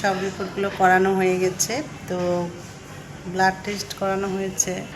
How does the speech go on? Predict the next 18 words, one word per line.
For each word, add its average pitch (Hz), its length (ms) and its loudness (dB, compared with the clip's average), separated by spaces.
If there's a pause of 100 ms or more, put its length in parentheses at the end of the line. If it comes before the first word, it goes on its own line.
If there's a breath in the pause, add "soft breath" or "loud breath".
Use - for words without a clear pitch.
(840)
ব্লাস্ট-, 202 480 2 (100)
ব্লাড 190 280 4
টেস্ট 202 280 -4
করানো 202 320 4
হয়েছে। 196 380 0 (180)
তো 196 80 -2 (380)
খাবারের 185 460 -2
পর 185 200 4 (300)
দু 185 100 -2
ঘন্টা 180 340 2 (120)
পর 185 140 4
আর 175 240 10
একটা 180 240 -4
টেস্ট 175 240 -6 (100)
আছে, 175 220 -4 (580 loud breath)
সেটা 185 220 -2 (100)
টেস্ট 170 300 -6
হবে। 180 220 -2